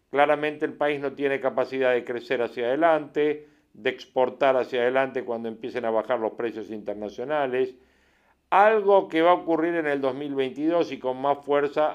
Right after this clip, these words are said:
hacia fines de año". Entonces el fondo, el plan con el fondo es nada más que presentar un Excel.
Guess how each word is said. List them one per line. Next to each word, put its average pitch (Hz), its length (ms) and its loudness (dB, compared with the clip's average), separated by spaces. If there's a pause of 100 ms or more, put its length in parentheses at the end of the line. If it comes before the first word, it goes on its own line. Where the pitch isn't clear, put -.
hacia 131 260 0
fines 127 360 -4
de 107 140 4
año". 85 480 -2 (760)
Entonces 190 600 0
el 170 140 0
fondo, 160 800 2 (500)
el 131 180 0
plan 185 400 4
con 165 160 4
el 160 80 4
fondo 170 420 2
es 180 300 -2 (220)
nada 180 340 4
más 180 200 2
que 185 280 0
presentar 165 680 -2
un 160 120 0
Excel. 120 680 0